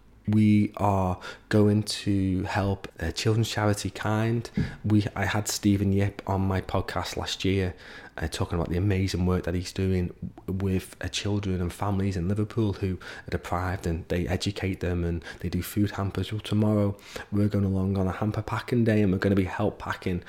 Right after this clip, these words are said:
I think it, they maybe pack about a thousand hampers to send out to all the deprived families, uh, across the region. Now that feels good. It doesn't re-, that's not taking anything up of me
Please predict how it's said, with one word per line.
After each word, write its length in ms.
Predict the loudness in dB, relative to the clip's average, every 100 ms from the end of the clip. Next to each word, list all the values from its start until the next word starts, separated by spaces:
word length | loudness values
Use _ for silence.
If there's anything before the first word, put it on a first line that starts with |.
| -14 -4
I 40 |
think 200 | -2 -2
it, 80 | -2
they 80 | -2
maybe 360 | 0 0 -2
pack 280 | -4 -8 -6
about 180 | -4 -4
a 20 |
thousand 460 | -4 -2 -2 -4 -4
hampers 480 | -4 -4 -4 -6 -8 -18 -12
to 100 | -8
send 340 | -4 0 2
out 200 | 0 -2
to 260 | -2 -4 -4 -8 -20 -18 -16 -8
all 180 | -2 0
the 140 | 0
deprived 480 | -2 -4 -2 0 0
families, 640 | 0 2 2 2 0 -6 -16 -18 -6
uh, 80 | -4
across 340 | -4 -4 -4 -2
the 80 | -2
region. 480 | 2 2 2 -2 -2 -18 -4
Now 100 | -2
that 180 | -2 4
feels 260 | 6 6
good. 300 | 6 6 6 0 -16 -4 -2
It 80 |
doesn't 240 | 2 2 4
re-, 80 | 4
that's 260 | 2 2
not 160 | 2 2
taking 400 | 2 2 2 0
anything 520 | 2 2 4 2 2
up 260 | 2 0 0
of 80 | 2
me 220 | 2 2